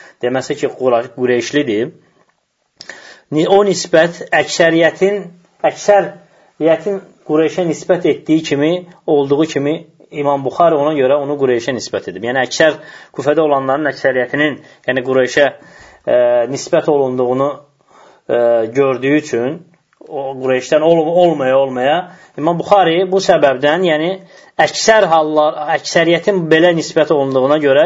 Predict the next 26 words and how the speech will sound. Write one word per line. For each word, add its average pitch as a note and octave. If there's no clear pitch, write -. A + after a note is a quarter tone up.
İmam E3
Buxari F3
də E3
burada D#3+
onu E3
Qureyşə D3
nisbət G#2+
edir. B2
Amma C#3
əslində C#3+
Kufəlidir D3+
və F3
kunyası F3+
da G3
Əbə E3
Eyyubdur. C#3
Həmçinin G3+
onun F#3
təbəqəsində C#3
olan C3+
ravilərdən A2
Yəhyə G3+
ibn E3+
Səid E3+
əl-Qattan D3
var. E2+